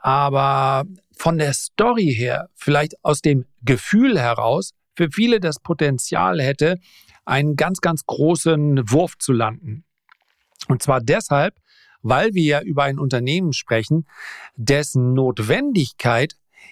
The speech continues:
jedem sofort ersichtlich wird, nämlich eine Unabhängigkeit gegenüber Starlink,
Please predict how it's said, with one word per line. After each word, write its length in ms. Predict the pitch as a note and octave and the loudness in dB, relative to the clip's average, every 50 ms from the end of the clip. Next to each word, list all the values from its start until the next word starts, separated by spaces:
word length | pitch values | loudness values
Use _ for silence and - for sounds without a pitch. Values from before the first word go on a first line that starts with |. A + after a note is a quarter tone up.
| _ _ | _ _
jedem 840 | - A2 F#2+ G#2 C3+ G#3 B3+ B3+ B3+ G3+ D3+ - D3+ F3+ G3 G#3 F3+ | -8 -6 -2 0 2 2 2 0 -2 -2 -2 0 0 2 2 0 0
sofort 560 | C3 C#3+ F3 D#3+ - - E3 E3 E3+ - - | 0 0 -2 -2 -2 -2 -2 -2 -2 -2 -2
ersichtlich 680 | D3+ D3 C3+ D3 C#3 - - - A#2 A2 G2 - - A#2 | -2 0 0 0 -2 -4 -4 -4 -4 -4 -4 -6 -4 -4
wird, 240 | G#2+ G2+ F#2 - - _ _ _ _ _ _ - | -4 -4 -4 -8 -14 _ _ _ _ _ _ -4
nämlich 800 | A2 A2 A#2+ C#3+ F#3 A3 G#3+ F3 C#3+ C#3 D#3 G#3 G#3+ - - _ _ - - - _ _ _ _ - - - - - - _ _ - - | -2 0 2 2 2 2 2 2 2 2 0 -2 -6 -8 -16 _ _ -20 -20 -20 _ _ _ _ -20 -20 -20 -20 -20 -20 _ _ -2 0
eine 680 | C#3 D3 D3+ D3 D3 D3 C#3+ C#3+ C#3 C#3 C3+ C3+ - _ _ - | 0 2 2 0 0 0 0 0 2 2 0 -2 -4 _ _ -2
Unabhängigkeit 1120 | B3 A#3 B3+ A3 - - C#3 D3 C#3 B2 A#2 - _ - - - B2+ - - C#3 - - _ _ - | 0 0 0 0 0 0 0 2 0 0 -2 -6 _ -4 -2 0 2 2 0 -2 -4 -6 _ _ -8
gegenüber 720 | B2 D3 D3 D3+ D#3 D3+ D#3 - D#3 C#3+ C#3 D3 C#3 C#3 | 0 0 0 2 2 0 -2 0 -2 0 2 2 0 0
Starlink, 640 | - - - D3+ B2+ - F2 - B2 G#2+ A2 A#2+ | -2 -2 -2 0 0 0 0 -2 -2 -4 -6 -8